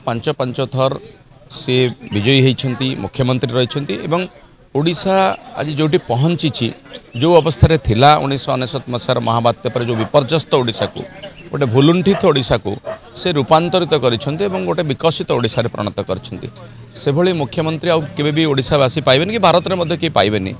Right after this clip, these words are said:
ସିଏ ଏକ ନମ୍ବର ମୁଖ୍ୟମନ୍ତ୍ରୀ ହେଇକି ଥିଲେ। ଲୋକ ସାମୟିକ ଭାବରେ କିଛି ନିଷ୍ପତ୍ତି ନେଇଛନ୍ତି, ଆମେ ଲୋକଙ୍କ ନିଷ୍ପତ୍ତିକୁ ବିନମ୍ରତାର ସହିତ ସ୍ୱୀକାର କରୁଛୁ। କିନ୍ତୁ ଆପଣ ଦେଖିବେ, ବହୁତ ଶୀଘ୍ର ଲୋକଙ୍କର ମୋହଭଙ୍ଗ ହେବ।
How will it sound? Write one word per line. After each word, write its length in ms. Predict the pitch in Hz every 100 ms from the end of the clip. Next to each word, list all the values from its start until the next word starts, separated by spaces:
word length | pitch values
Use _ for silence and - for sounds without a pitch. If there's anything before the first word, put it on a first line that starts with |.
| - - - -
ସିଏ 340 | - 175 190 196 190
ଏକ 80 | 135
ନମ୍ବର 280 | 165 170 170
ମୁଖ୍ୟମନ୍ତ୍ରୀ 460 | 160 135 156 151 147
ହେଇକି 120 | 147
ଥିଲେ। 300 | 151 123 127 190 - - - - _
ଲୋକ 180 | 143 156 214 214 214 - -
ସାମୟିକ 420 | - 143 180 175
ଭାବରେ 260 | 170 165
କିଛି 340 | 165 156 - 175 160 147 _ - - -
ନିଷ୍ପତ୍ତି 480 | 131 113 - 156 175
ନେଇଛନ୍ତି, 300 | 156 175 175
ଆମେ 120 | 165
ଲୋକଙ୍କ 280 | 139 120 143
ନିଷ୍ପତ୍ତିକୁ 500 | 123 - 135 135 135
ବିନମ୍ରତାର 460 | 113 107 113 143 131
ସହିତ 200 | 147 151
ସ୍ୱୀକାର 360 | 139 151 165
କରୁଛୁ। 300 | 160 170 - 226 - - - -
କିନ୍ତୁ 160 | 185 190
ଆପଣ 160 | 196 196
ଦେଖିବେ, 360 | 147 - 185 175
ବହୁତ 300 | 143 160 214
ଶୀଘ୍ର 300 | - 131 131 139 -
ଲୋକଙ୍କର 360 | 131 123 139 135
ମୋହଭଙ୍ଗ 460 | 127 123 135 143 139
ହେବ। 180 | 139